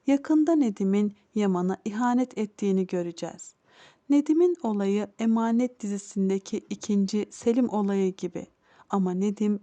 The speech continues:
Selim'den daha tehlikeli. Çünkü Nedim Yaman'ı çok iyi tanıyor. Nedim Yaman'ın düşmanlarını, hatta Yaman'ın zayıf ve güçlü yanlarını da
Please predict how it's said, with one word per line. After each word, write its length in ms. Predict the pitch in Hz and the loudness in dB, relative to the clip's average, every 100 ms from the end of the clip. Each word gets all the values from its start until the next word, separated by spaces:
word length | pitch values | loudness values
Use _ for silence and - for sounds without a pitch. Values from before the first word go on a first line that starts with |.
| - | -12
Selim'den 760 | - 202 190 185 190 185 190 | -8 -4 0 0 -2 -4 -4
daha 260 | 220 254 269 | -4 -4 -6
tehlikeli. 640 | 233 202 190 - 170 170 _ _ _ _ - _ | -4 -4 -6 -10 -14 -14 _ _ _ _ -20 _
Çünkü 400 | - 330 302 226 | 2 2 4 0
Nedim 400 | 208 190 208 208 _ | 0 0 0 -2 _
Yaman'ı 440 | 214 196 185 202 208 | -2 0 0 -2 -4
çok 360 | - 240 - | -10 -12 -8
iyi 160 | 202 190 | -4 -4
tanıyor. 580 | 190 185 175 160 - _ _ _ _ - | -4 -4 -2 -4 -10 _ _ _ _ -2
Nedim 360 | 196 190 208 202 | 0 2 2 2
Yaman'ın 540 | 190 175 170 175 175 | 0 -2 -4 -4 -6
düşmanlarını, 920 | 190 - - 175 175 170 165 170 175 - _ _ | -8 -8 -4 -2 -2 -4 -6 -6 -8 -12 _ _
hatta 560 | 254 285 - 302 202 - | -2 -2 -2 -2 -2 -4
Yaman'ın 460 | 196 196 196 190 190 | -2 2 2 2 0
zayıf 540 | 190 - 220 240 - 254 | -4 -4 -2 -4 -2 2
ve 180 | 240 - | 2 0
güçlü 340 | 202 - - | -8 -6 -6
yanlarını 580 | 220 220 220 226 233 269 | -2 0 0 2 0 0
da 160 | 294 | -2